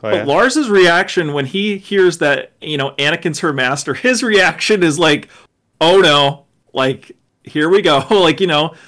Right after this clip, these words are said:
Speaker 2: like, I loved Lars's reaction to that bit of information.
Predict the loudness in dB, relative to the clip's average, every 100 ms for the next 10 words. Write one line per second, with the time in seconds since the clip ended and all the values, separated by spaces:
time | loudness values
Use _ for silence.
0 | _ -6 -4 0 2 2 4 2 0 -4
1 | -4 -2 -2 -4 -8 -6 -6 -6 -8 -12
2 | -12 -12 -8 -4 -2 -2 -4 _ _ _
3 | -12 -2 -2 0 0 0 -2 -6 -8 -6
4 | -8 -10 -12 -12